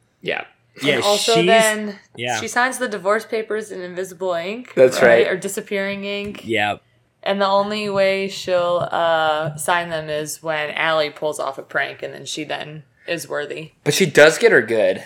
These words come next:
Speaker 3: She does
Speaker 2: She
Speaker 3: get her
Speaker 2: does.
Speaker 3: good.
Speaker 1: Yeah. Okay. Then I had Shivrang.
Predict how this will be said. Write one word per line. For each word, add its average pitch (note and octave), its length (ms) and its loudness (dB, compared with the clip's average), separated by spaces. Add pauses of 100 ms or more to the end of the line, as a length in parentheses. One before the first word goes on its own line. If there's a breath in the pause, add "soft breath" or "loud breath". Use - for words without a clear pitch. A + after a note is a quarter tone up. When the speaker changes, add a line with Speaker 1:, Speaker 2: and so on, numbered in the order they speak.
(120)
Speaker 3:
She G3 120 -6
does F#3 180 6
Speaker 2:
She D#3 80 0
Speaker 3:
get C#3 120 6 (160)
her B2 60 2
Speaker 2:
does. - 400 -6 (720)
Speaker 3:
good. - 80 -12
Speaker 1:
Yeah. - 120 -14 (1080)
Okay. F#2 600 0
Then B2+ 200 4
I E3+ 140 8
had F#3 400 2
Shivrang. B2 720 2